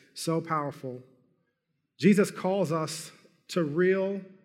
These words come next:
faith in him, to actually take steps towards him. But he doesn't just beat us up when we fail. He meets us in our failures. There's a story in Matthew fourteen where Jesus is talking to one of his followers, a man named Peter, and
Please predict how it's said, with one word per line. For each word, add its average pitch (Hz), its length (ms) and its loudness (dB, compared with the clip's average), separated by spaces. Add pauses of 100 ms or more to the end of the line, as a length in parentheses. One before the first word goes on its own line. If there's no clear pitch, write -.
(120)
faith 160 380 0
in 160 100 -2
him, 139 260 -4
to 151 120 -8
actually 175 300 -2
take 170 200 -4
steps 165 300 -4
towards 185 320 -4
him. 151 440 -6 (840)
But 143 100 -6
he 170 100 4
doesn't 190 280 2
just 160 420 -4 (380)
beat 160 160 4
us 165 160 0
up 151 160 -6
when 139 100 -2
we 135 80 -2
fail. 123 380 -6 (1040)
He 165 80 4
meets 170 260 4
us 156 140 -6
in 135 80 -2
our 131 80 -6
failures. 127 640 -8 (840)
There's 160 140 6
a 165 40 0
story 180 300 4
in 156 60 4
Matthew 160 260 0
fourteen 165 500 0
where 151 80 -2
Jesus 156 520 -2
is 151 200 -4
talking 160 380 -4
to 160 100 -6
one 156 140 -2
of 147 60 -2
his 151 140 0
followers, 156 520 -2 (260)
a 143 80 -2
man 165 240 6
named 156 200 0
Peter, 160 360 2
and 151 420 -4